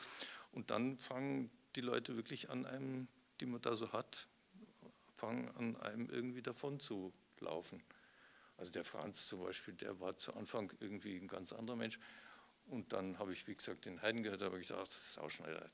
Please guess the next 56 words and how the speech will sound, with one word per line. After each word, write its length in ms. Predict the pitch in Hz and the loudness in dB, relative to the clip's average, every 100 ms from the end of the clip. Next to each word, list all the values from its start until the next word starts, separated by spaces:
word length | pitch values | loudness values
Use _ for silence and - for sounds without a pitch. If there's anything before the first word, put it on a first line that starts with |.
| - | -4
der 140 | 90 | -2
ist 320 | 95 - - | 2 0 2
der 80 | 95 | 0
Sohn 260 | 92 107 107 | 2 2 2
von 440 | - - - 104 | -2 -10 -6 -4
einem 100 | 92 | -2
Sauschneider.“ 600 | - 87 101 107 104 110 110 | 0 0 2 4 6 4 4
Und, 160 | 107 - - - - | 0 -2 -6 -8 -8
und 200 | - 120 | -2 6
dann 280 | 113 110 107 | 8 8 6
hat 160 | 113 127 | 4 6
der 120 | 117 | 4
Franz 460 | - - 113 113 | 4 6 6 6
irgendwie 340 | - 120 120 107 | 8 8 8 6
so 360 | 113 117 113 104 - - - - - | 8 10 8 4 -6 -14 -14 -12 0
dann 220 | 110 139 | 6 6
<laughs> 0 | |
selber 360 | - 120 127 110 | 8 10 10 10
gesagt, 580 | 98 98 90 - - - | 8 6 4 -2 -8 -4
in 120 | 113 | 0
welche 300 | 98 95 95 | 2 4 2
Richtung 300 | 95 107 - 98 | 0 0 0 2
er 120 | 98 | 2
gehen 280 | - 110 117 | 4 4 4
will 120 | 107 | 2
sozusagen. 420 | - 107 120 104 | 2 2 4 4
Und 160 | 101 92 | 2 0
dann, 140 | 95 - - - - - - - | -2 -2 -8 -10 -12 -18 -20 -4
wenn 120 | 104 | 0
ich 220 | 92 - - | 2 2 4
mir 160 | 98 | 4
am 120 | 98 | 4
nächsten 260 | 92 95 - | 4 2 4
Morgen 260 | 92 95 92 | 4 4 4
angeschaut 280 | 110 120 | 0 0
habe, 160 | 117 120 | 0 0
„Na 160 | 123 131 | 2 4
ja, 200 | 127 123 | 6 4
manchmal 380 | 120 123 113 123 | 4 0 0 0
war 80 | 104 | 2
es 120 | 101 | 2
jetzt 160 | 98 - | 0 0
ganz 220 | 101 90 | 0 2
nett, 220 | 110 113 | 2 4
dann 100 | 107 | 4
lassen 300 | 92 95 117 | 6 4 4
wir 60 | 101 | 2
ihn 100 | 92 | 2
da 80 | 85 | 2
ruhig 260 | 90 98 107 | 2 2 2
in 60 | |
der 140 | 98 92 | 2 2
Richtung 320 | 90 98 87 | 0 -2 0
weiterlaufen.“ 720 | 90 - 98 90 98 107 95 | 0 2 4 4 2 0 -2
Und, 260 | 98 - | -4 -6
äh, 20 | - | -8